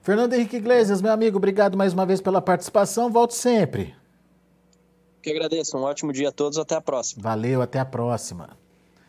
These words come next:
Speaker 1: Tá aí Fernando Henrique Iglesias analisando o mercado, o mercado do boi, um mercado que vem,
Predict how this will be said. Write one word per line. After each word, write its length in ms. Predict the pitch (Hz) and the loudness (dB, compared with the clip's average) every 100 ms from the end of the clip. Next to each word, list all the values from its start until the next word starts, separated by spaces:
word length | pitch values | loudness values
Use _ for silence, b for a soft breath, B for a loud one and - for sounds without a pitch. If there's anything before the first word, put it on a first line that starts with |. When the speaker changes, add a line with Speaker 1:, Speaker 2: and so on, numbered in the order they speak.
| b b b b - | b b b b -4
Speaker 1:
Tá 100 | 165 | 2
aí 160 | 202 | 2
Fernando 400 | 202 180 165 165 | 2 0 0 0
Henrique 260 | 165 151 151 | 0 -2 -6
Iglesias 500 | 143 143 151 151 147 | 0 2 2 0 -2
analisando 600 | 151 143 131 131 135 139 | -2 -2 -2 -2 -2 -4
o 140 | 151 143 | -6 -4
mercado, 720 | 135 127 - - 139 151 147 | -4 -4 -4 0 2 2 0
o 40 | |
mercado 420 | 143 131 135 131 123 | -4 -4 -2 -4 -4
do 100 | 113 | -8
boi, 420 | 120 135 160 165 | -4 -2 0 0
um 40 | |
mercado 480 | 147 131 135 131 139 | -2 -4 -4 -6 -6
que 180 | - 156 | -8 -8
vem, 400 | 127 120 143 | -2 -2 -2